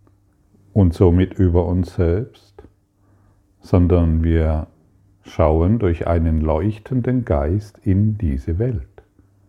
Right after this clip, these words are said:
Denn wir haben das Leuchten in uns angenommen. Wer den Weg der Erlösung geht,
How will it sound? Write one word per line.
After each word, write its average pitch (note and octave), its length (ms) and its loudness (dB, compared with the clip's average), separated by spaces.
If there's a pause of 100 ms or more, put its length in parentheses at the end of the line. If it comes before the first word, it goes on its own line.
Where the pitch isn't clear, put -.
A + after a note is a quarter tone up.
(380)
Denn F2 160 4
wir E2 140 4
haben E2+ 240 0
das E2+ 240 -2
Leuchten E2 720 -2
in F2 340 -2
uns G2 380 -4
angenommen. E2+ 760 -2 (440)
Wer F2 160 2
den F2 280 0
Weg F2 300 0
der - 120 -2
Erlösung F2 640 0
geht, D#2+ 520 -6